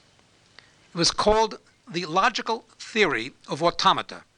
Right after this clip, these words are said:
a theory of self-reproducing machines. And if you read this book, it is very elegantly written, with a very elegant mathematics to describe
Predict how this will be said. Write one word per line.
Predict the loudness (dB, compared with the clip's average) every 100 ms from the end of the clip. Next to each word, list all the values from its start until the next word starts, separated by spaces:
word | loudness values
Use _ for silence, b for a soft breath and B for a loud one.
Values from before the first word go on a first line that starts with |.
| _ _ _ _ _ _ _ b b b b
a | -4
theory | -2 0 2 2 0
of | 0
self-reproducing | 2 2 0 -8 -10 -8 -6 -4 -4 -2
machines. | -2 -2 -4 -4 -4 -6 _ _ _ _ _ _ -20 _ _ _ _ b b b -2
And |
if | 2
you | 4
read | 4
this | 4 2
book, | 2 0 0
it | -4
is | 0
very | 2 0 -2
elegantly | 0 2 0 -6 -4
written, | -4 -6 -14 _ _ _ _ _ _ _ _ _ _ _ _
with | -6
a | 0
very | 2 2
elegant | 0 0 2
mathematics | 2 2 2 2 2 -2 -8
to | -8
describe | -4 -4 2 2 4 0